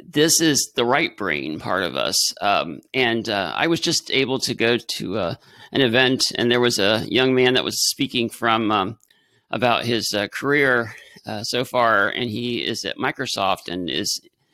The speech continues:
involved in synthetic learning or artificial intelligence. And they're actually utilizing, uh, artists and artistic,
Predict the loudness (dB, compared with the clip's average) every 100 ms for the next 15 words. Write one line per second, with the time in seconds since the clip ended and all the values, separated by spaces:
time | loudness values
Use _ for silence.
0 | _ -6 0 2 2 0 -2 -2 -4 0
1 | 2 2 -2 -2 2 2 0 -4 -12 _
2 | _ _ _ -4 -2 0 2 2 0 -4
3 | -4 -4 -2 -2 -2 -6 -6 -4 -6 -8
4 | -10 -2 0 0 -2 -6 _ -20 -14 -2
5 | 2 4 2 0 -4 -4 -2 -2 0 0
6 | 2 4 2 0 -2 -2 -4 -10 -14 -12
7 | -8 -2 2 2 2 0 -4 -6 _ _
8 | _ -4 0 0 -2 -4 -2 -2 -4